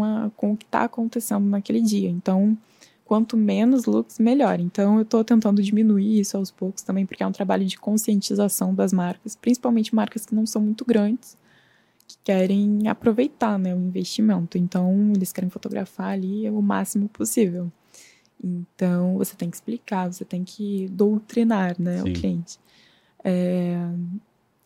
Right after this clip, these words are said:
Speaker 1: mas aí, pra meia diária, eu acabo fazendo no máximo,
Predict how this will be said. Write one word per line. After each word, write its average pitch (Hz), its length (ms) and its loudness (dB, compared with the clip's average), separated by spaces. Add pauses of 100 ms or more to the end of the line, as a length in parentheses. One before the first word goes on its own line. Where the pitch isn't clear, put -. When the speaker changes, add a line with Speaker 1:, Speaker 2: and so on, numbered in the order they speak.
(180)
Speaker 1:
mas 180 280 0
aí, 185 120 2
pra 196 160 -2
meia 196 200 2
diária, 196 380 2
eu 202 140 0
acabo 208 720 0
fazendo 202 580 0
no 196 80 2
máximo, 190 960 0